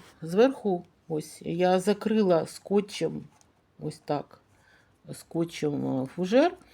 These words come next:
щоб вона була, как би, волога постійно. І все, і процес пішов.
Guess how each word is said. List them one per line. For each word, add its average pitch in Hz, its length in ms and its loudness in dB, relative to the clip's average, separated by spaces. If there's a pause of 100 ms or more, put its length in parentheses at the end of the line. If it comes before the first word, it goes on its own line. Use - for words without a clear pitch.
(380)
щоб 190 260 -2
вона 226 280 6
була, 233 360 6
как 208 300 0
би, 196 360 4
волога 165 600 0 (380)
постійно. 147 640 -8 (960)
І 220 100 0
все, 262 540 4 (360)
і 208 80 0
процес 247 720 0 (480)
пішов. 185 600 -4